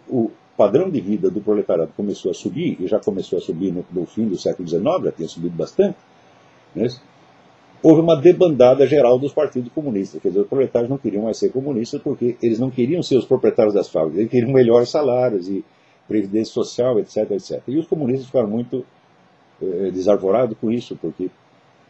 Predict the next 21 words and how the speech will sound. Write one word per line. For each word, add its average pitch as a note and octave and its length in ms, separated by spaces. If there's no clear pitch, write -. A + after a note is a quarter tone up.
era F#2+ 260
o F#2 120
seu, - 320
o G#2+ 80
seu D3 220
público, D3 540
né, G2 100
de A#2 120
repente B2+ 640
fugiu A#2+ 360
e B2 60
escapou A#2+ 340
das, A#2+ 200
das G2+ 180
suas A2 240
mãos. C#3 340
Então A#2 260
você D3 220
vê A2+ 160
que B2 100
havia, G#2+ 340